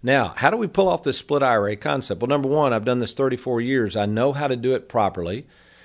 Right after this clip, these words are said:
We have great staff who are experts in making sure that this split I R A works and functions properly. We wanna make sure we try to keep your taxes as low as possible as we're pulling income out. We wanna keep plenty of liquidity. And then we wanna make sure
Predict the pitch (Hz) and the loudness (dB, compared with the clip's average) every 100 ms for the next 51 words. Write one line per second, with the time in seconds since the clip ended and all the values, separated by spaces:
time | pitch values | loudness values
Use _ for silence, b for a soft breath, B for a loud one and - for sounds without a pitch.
0 | b - 123 120 110 85 101 123 165 165 | b -4 0 2 0 -2 2 4 4 0
1 | - 156 143 104 104 - 120 101 95 - | -2 2 4 2 -2 -4 0 0 0 0
2 | 147 151 - 120 110 104 110 107 113 120 | -2 -2 -2 2 2 2 -4 0 -2 -2
3 | 110 - 127 120 107 98 117 101 - - | -6 -4 0 0 0 -4 -6 -8 -10 -14
4 | - 135 127 110 107 107 104 98 110 110 | 0 4 4 4 2 0 0 0 0 -2
5 | - 90 - 127 131 110 92 - 113 98 | -8 -6 -2 -2 -2 -8 -6 2 2 2
6 | 90 90 117 B B B B 101 101 101 | -2 -2 -6 B B B B -4 -2 0
7 | 107 123 - 139 120 98 120 110 127 104 | 2 0 2 0 0 2 2 2 -6 -8
8 | 95 - 117 117 117 101 107 107 107 113 | -10 0 0 0 -8 -6 -6 -2 0 0
9 | - 113 107 - 113 107 104 85 117 98 | -2 -2 -2 -2 -2 -2 -4 -2 0 2
10 | 113 143 147 139 135 139 - B B B | 0 0 -2 0 0 0 -2 B B B
11 | 107 110 104 98 113 107 - 117 104 92 | -6 -2 -2 -2 -4 -6 -2 0 0 -2
12 | 90 - 147 143 143 135 B B - 135 | -6 2 4 4 0 -6 B B -2 0
13 | 131 131 139 226 170 117 - - 117 120 | 2 0 2 2 2 0 -2 -2 0 0